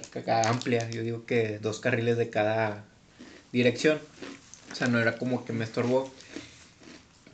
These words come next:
Ya cuando, pues, a lo mejor yo iba acá muy pegado a él, cuando iba a brin-, brincar un bordo, pues,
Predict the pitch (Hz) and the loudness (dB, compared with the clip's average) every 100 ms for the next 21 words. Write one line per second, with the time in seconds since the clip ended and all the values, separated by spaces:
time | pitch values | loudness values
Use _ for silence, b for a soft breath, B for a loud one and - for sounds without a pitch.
0 | - 131 135 156 160 165 160 131 117 127 | 2 4 6 8 8 8 6 4 2 2
1 | 123 117 123 135 147 151 147 151 147 147 | 4 2 0 2 4 4 4 0 0 4
2 | 160 156 156 160 156 151 147 135 131 143 | 10 12 12 12 8 6 2 4 6 8
3 | 147 151 151 143 139 143 143 151 156 156 | 6 2 -2 0 0 4 2 4 8 8
4 | 143 143 131 117 | 8 0 -2 -4